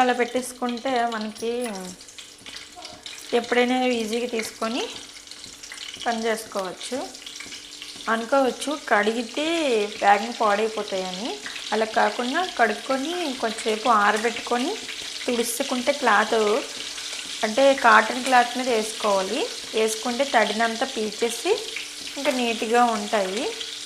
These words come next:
అలాగ ఒకసారి ట్రై చేయండి. చేమిరపకాయలు కాబట్టి అస్సలు పాడవండి, అంత వేగంగా పాడవు. ఇదిగోండి, మనం ఇప్పుడు already మిక్సీ వేసుకున్నాం కదా, అది కూడా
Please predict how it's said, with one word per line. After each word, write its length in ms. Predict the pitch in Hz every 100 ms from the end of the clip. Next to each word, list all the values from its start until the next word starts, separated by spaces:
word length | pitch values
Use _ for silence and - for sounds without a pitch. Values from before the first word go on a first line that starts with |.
| - - - 196
అలాగ 160 | 214 208
ఒకసారి 300 | - - 214 -
ట్రై 140 | 202 185 -
చేయండి. 460 | 226 196 180 175 285 269
చేమిరపకాయలు 680 | 233 220 226 247 233 233 233
కాబట్టి 320 | 220 220 226 269
అస్సలు 360 | 233 - 285 285 277
పాడవండి, 680 | 214 214 214 190 190 185 190 196
అంత 220 | 196 196 202
వేగంగా 340 | 196 202 220 226 208
పాడవు. 520 | 190 185 175 202 269 - - - - - - - - - - - - - -
ఇదిగోండి, 460 | 240 226 208 202 294 440 - - - - - - - - -
మనం 140 | 240 233 220
ఇప్పుడు 280 | 240 220 220 208 196 196 - - - - - - - - - - 220
already 280 | 226 247 254 240
మిక్సీ 220 | - 247
వేసుకున్నాం 420 | 233 226 220 202 196 190
కదా, 160 | 208 -
అది 140 | 214 208
కూడా 120 | 214